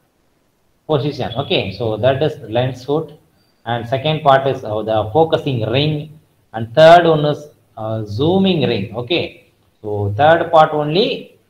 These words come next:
the zooming part. Okay, after that we are having iris ring. Okay, iris, the portions used to capture the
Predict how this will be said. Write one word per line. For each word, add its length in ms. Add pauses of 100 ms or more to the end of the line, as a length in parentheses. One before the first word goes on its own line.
(360)
the 180
zooming 480
part. 280
Okay, 400 (420)
after 320
that 220
we 160
are 120
having 580 (160)
iris 460
ring. 280 (100)
Okay, 280
iris, 640 (520)
the 180
portions 540
used 240
to 80
capture 380
the 280